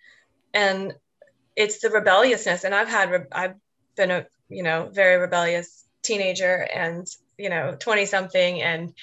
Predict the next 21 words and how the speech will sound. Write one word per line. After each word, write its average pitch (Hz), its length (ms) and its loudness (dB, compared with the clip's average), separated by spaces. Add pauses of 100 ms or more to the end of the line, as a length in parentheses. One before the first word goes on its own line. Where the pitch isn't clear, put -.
(500)
that's, 196 440 0
I 196 180 4
named 185 180 0
my 185 100 2
Facebook 190 400 2
group 175 240 -4 (340)
after 165 300 -4
that. - 240 -2
It's, - 300 -6
it's - 360 -6
Badass 185 520 2
Rebel 175 240 0
Female 165 340 -6
Entrepreneurs, 170 800 0 (640)
um, 180 400 0 (720)
or 214 100 2
Women 196 220 4
Entrepreneurs, 160 540 -4
I'm 170 80 -12
sorry. - 260 -6 (800)
And 190 420 4